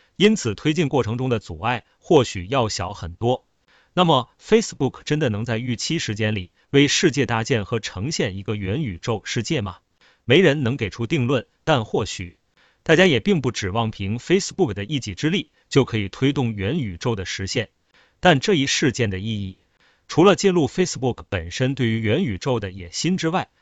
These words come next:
更多的是为我们带来了对这一概念的美好期望，以及背后真正能带来元世界的一系列价值，包括用户的化身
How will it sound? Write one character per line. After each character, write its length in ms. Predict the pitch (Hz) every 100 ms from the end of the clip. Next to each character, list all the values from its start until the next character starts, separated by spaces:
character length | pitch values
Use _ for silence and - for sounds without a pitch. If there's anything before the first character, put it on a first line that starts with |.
| _
更 200 | 247 170
多 120 | 156
的 120 | 131
是 120 | -
为 120 | 117 110
我 120 | 95
们 140 | 87
带 140 | 107 98
来 120 | 92
了 180 | 101 - _
对 140 | 127
这 120 | 117
一 120 | 131 123
概 200 | 175 120
念 200 | 110 104
的 100 | 90
美 240 | 92 120
好 240 | 156 85
期 220 | - - 151
望， 220 | 170 - _ _
以 160 | 110
及 140 | 107 131
背 220 | 123 190
后 280 | - 160 - _
真 180 | - 180
正 200 | 196 156
能 160 | 101 104
带 160 | 113
来 160 | 92 92
元 220 | 90 87
世 260 | 123 - 151
界 160 | 170
的 100 | 117
一 140 | 92 95
系 180 | - 120
列 140 | 98
价 200 | - 95
值， 280 | - - - _ _ _ _
包 160 | 156 196
括 180 | 175
用 200 | 143 151
户 160 | 117 143
的 80 | 110
化 240 | - 113
身 260 | - 143